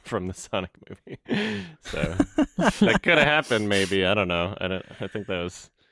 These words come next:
Speaker 1: a little ambitious, <laughs> but
Speaker 2: Yeah. They got Jim Carrey, at least. That's something.
Speaker 1: That's
Speaker 2: The movie
Speaker 1: something.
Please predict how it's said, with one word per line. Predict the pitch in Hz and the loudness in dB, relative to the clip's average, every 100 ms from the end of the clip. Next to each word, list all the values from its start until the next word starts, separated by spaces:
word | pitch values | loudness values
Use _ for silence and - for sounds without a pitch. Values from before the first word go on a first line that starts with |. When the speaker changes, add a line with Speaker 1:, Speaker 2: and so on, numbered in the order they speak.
| _ _ _ _ | _ _ _ _
Speaker 1:
a | 101 | -6
little | 92 87 | -4 -2
ambitious, | 85 82 87 85 87 85 - - - - _ | -2 -2 -4 -2 -6 -8 -12 -18 -20 -20 _
<laughs> | - 101 98 | -12 -12 -10
but | 92 - - - _ | -10 -10 -12 -20 _
Speaker 2:
Yeah. | 98 95 95 95 - - _ _ _ - | -12 -8 -6 -6 -8 -14 _ _ _ -6
They | 107 | -4
got | 131 | -2
Jim | 135 123 | 0 2
Carrey, | 107 113 120 104 104 - | 2 2 4 2 0 -4
at | 90 | -2
least. | 101 113 - | -2 -2 -4
That's | 101 | -4
something. | - 113 95 101 - - - - | -2 -2 -2 -6 -10 -20 -20 -16
Speaker 1:
That's | 170 | -6
Speaker 2:
The | 98 101 | 0 0
movie | 98 | 2
Speaker 1:
something. | 107 117 | 0 -2